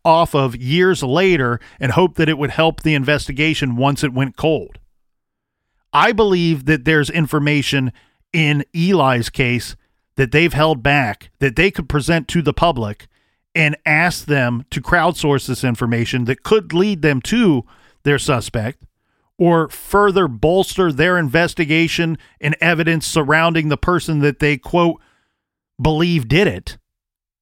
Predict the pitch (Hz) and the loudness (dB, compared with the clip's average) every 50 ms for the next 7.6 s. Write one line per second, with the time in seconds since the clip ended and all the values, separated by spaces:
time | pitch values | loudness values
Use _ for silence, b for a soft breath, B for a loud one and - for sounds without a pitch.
0 | _ _ _ _ _ _ _ _ _ _ _ - - 165 135 - 208 233 233 175 | _ _ _ _ _ _ _ _ _ _ _ -4 -2 -2 2 4 4 4 2 0
1 | 170 220 233 220 208 208 196 185 175 180 170 165 175 156 - 180 151 151 156 156 | 0 2 2 4 4 2 2 2 2 2 2 2 2 0 0 0 0 2 0 0
2 | - - 156 127 - 143 143 185 202 160 135 117 139 127 - 156 123 143 247 269 | 0 0 -2 0 2 2 2 4 2 2 0 -2 -2 0 0 0 0 0 -2 -2
3 | - - 294 269 226 - 202 135 117 127 202 220 - - 196 147 - - 220 185 | 0 0 0 0 0 0 -2 -2 2 2 0 0 2 0 -2 -2 0 -2 -2 0
4 | 214 190 180 190 160 143 151 151 143 143 156 170 170 139 - - 208 208 160 131 | 0 2 2 2 0 0 0 0 2 2 2 2 0 -2 -4 -2 -2 0 0 0
5 | 120 107 - - 254 285 285 262 233 160 - - 240 240 214 - 165 147 - - | -2 -4 -4 -2 -2 -2 0 0 -2 -4 -4 -2 -2 -2 -2 0 -2 -2 -2 -4
6 | - 208 214 185 - 202 175 - - 208 208 180 - 185 156 - - 208 220 220 | -2 -2 -2 0 -2 -4 -6 -4 -2 -2 0 0 0 -4 -6 -4 -4 0 0 0
7 | 214 190 156 143 139 139 - - 202 196 185 - | 0 0 -2 -2 -2 -2 0 0 0 0 0 -4